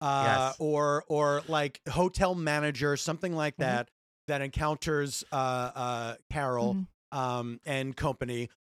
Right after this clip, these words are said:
Speaker 1: uh, on their <laughs> journeys. Um, and I wanna, I wanna be sort of, um,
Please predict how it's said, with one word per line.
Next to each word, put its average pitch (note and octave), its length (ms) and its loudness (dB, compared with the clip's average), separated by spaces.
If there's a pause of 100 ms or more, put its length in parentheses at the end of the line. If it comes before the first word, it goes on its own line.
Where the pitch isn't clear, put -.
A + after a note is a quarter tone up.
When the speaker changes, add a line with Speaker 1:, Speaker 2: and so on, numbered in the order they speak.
(140)
Speaker 1:
uh, B2+ 400 0
on C#3 180 -2
their C3 140 -2
<laughs> B2+ 80 -8 (440)
journeys. - 160 -8 (320)
Um, C#3+ 580 -2
and F3+ 140 2
I F#3+ 80 4
wanna, A#3+ 360 0
I G3+ 80 0
wanna A3+ 240 0
be A3+ 140 -2
sort F#3+ 280 -2
of, D#3 200 0
um, C3 460 -2